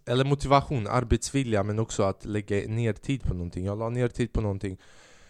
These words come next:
Och jag är fett tacksam över de tiderna jag gjorde YouTube. För jag lärde mig att typ redigera grejer, synkronisera, skriva sketcher. Du vet, alla de här,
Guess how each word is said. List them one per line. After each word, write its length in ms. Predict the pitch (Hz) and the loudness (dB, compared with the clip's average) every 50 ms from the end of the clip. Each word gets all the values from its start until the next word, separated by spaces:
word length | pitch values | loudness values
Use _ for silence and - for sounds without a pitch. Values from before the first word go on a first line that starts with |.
| - - - - _ - | -20 -20 -20 -20 _ 2
Och 120 | - 139 | 8 10
jag 60 | 143 | 12
är 60 | 156 | 12
fett 260 | - - - 208 208 - | 12 10 8 8 8 8
tacksam 480 | 208 180 160 - - - 110 98 98 | 6 6 6 4 4 4 6 6 6
över 220 | 98 101 104 107 104 | 4 4 4 4 4
de 220 | 107 120 117 113 | 4 2 2 2
tiderna 520 | - - 120 107 98 92 90 90 90 90 | 0 0 0 0 0 0 0 0 0 0
jag 100 | 92 92 | 0 2
gjorde 260 | 98 104 101 90 95 95 | 2 2 2 2 0 0
YouTube. 500 | 92 95 110 104 - - 87 80 78 - | 0 0 0 -2 -2 -4 -6 -6 -6 -8
För 180 | - - 98 | -4 -2 0
jag 140 | 95 95 101 | 2 2 4
lärde 260 | 110 117 117 110 110 | 4 4 4 4 2
mig 240 | 104 104 101 101 98 | 0 0 0 0 0
att 100 | 92 - | -2 -2
typ 180 | - 90 - - | -4 0 2 2
redigera 760 | - 92 87 - 95 92 - - 123 120 117 113 107 107 107 | 2 2 0 -2 -4 -6 -2 2 2 4 4 4 4 2 0
grejer, 840 | 104 - 110 104 101 101 104 104 101 101 98 98 95 98 - - | 0 -2 0 0 2 2 2 0 0 0 2 2 0 0 -2 -4
synkronisera, 1300 | - - - - 98 90 - - 95 92 92 90 - - - - 120 113 110 107 104 104 101 98 95 95 101 | -6 -4 -4 -6 -4 -6 -6 -6 -4 -4 -6 -6 -6 -6 -4 -2 0 2 2 2 2 2 2 2 2 2 0
skriva 540 | - - - - - 113 104 101 90 87 90 | 0 -2 -4 -4 -4 -2 -2 0 0 -2 -2
sketcher. 640 | - - - - - 135 127 - - - - 131 120 | -2 -4 -2 2 4 4 4 4 2 2 4 4 4
Du 60 | 120 | 4
vet, 160 | 120 127 - | 2 0 0
alla 200 | - 143 156 160 | 0 2 2 2
de 180 | 151 156 151 151 | 2 2 2 2
här, 380 | 143 127 120 120 120 113 110 | 2 4 4 4 2 0 -2